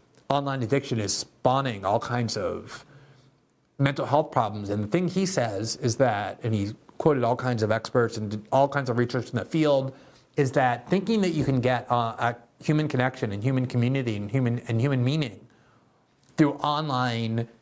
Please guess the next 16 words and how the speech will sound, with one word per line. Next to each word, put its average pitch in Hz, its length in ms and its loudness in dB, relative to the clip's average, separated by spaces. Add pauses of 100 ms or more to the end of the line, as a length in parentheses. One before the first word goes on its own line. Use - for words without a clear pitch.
(140)
interaction 143 640 0
exclusively 135 720 0
or 143 60 4
primarily 131 760 0
is 127 160 2
similar 175 420 4
to 165 120 -8
the 147 100 2
way 123 520 0 (280)
you 135 120 2
might 131 240 0
think 143 220 -4
that 127 100 -2
you're 110 280 0
actually 120 300 -4
getting 120 400 0